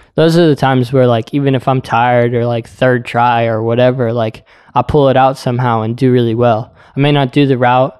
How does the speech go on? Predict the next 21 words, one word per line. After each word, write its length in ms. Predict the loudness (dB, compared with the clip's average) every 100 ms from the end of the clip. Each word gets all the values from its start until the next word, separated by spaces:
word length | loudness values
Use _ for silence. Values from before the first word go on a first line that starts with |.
| _ _ -10 -2
I 60 |
may 140 | 0 2
not 200 | 2 2
even 200 | 2 2
get 140 | 0
to 100 | 0
my 100 | -2
high 200 | 0 0
point, 420 | 0 -2 -4 -6 -12 _ -4
but, 220 | 0 0
like, 380 | 0 0 -2 -10 _ _ _ _ _ _ _ _ -12 -12 _ _ -12 -2
you 140 | 0
know, 240 | 2 0 -4 -14
climbing 440 | -4 0 2 2 4
well 260 | 4 4 2
when 100 | 0
you're 100 | 0
tired 300 | 0 2 0
and 120 | -2
fatigued 520 | -6 0 2 2 -2
and, 200 | -6 -8